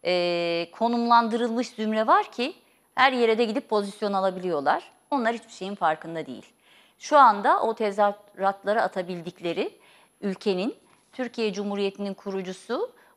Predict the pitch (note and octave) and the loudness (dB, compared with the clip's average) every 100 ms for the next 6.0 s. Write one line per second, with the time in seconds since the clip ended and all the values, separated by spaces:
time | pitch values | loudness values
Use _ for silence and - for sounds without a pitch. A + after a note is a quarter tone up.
0 | A3 G#3+ A3 - A#3+ B3 G#3+ F#3 - G#3 | -4 -2 -2 2 4 4 0 -4 -6 -6
1 | D4+ A3 - G#3 G#3+ G#3+ G#3+ G#3 G3 G3 | -4 -6 -6 -6 -4 0 0 0 -2 -2
2 | C#4+ C4+ A#3+ - G3 E3 E3 D#3+ D#3+ D#3+ | -4 -2 -4 2 4 4 2 -4 -2 -4
3 | D#3+ E3 D#3+ D#3 E3+ F#3 C#3+ - - C#3+ | -4 -8 -8 -10 -8 -6 -4 -4 0 0
4 | - G3+ G3+ D3+ A2+ - - - _ - | -2 -4 -4 -4 -12 -14 -16 -20 _ -20
5 | - - - - _ _ - A4 G#4+ | -20 -20 -20 -20 _ _ -2 2 2